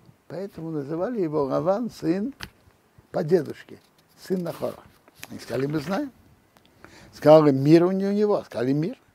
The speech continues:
А Рахель, его дочка, приходит со скотом. Так он их спрашивает. «Ваемер, и не даем году. День ви-, большой.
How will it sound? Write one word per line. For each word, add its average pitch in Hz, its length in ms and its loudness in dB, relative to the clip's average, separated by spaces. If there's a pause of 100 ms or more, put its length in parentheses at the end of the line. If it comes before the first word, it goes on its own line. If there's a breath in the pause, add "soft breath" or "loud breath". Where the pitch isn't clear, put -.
(420 soft breath)
А 127 140 -4
Рахель, 196 380 0
его 170 180 2
дочка, 226 360 -2
приходит 165 480 -6
со 143 120 -18
скотом. 175 420 -12 (3500 loud breath)
Так 147 180 -2
он 208 140 0
их 185 100 -4
спрашивает. - 680 -6 (2000 soft breath)
«Ваемер, 131 540 4
и 123 100 0
не 165 180 2
даем 175 360 2
году. 196 440 -2 (760)
День 170 400 2
ви-, 156 220 -4
большой. 143 680 -8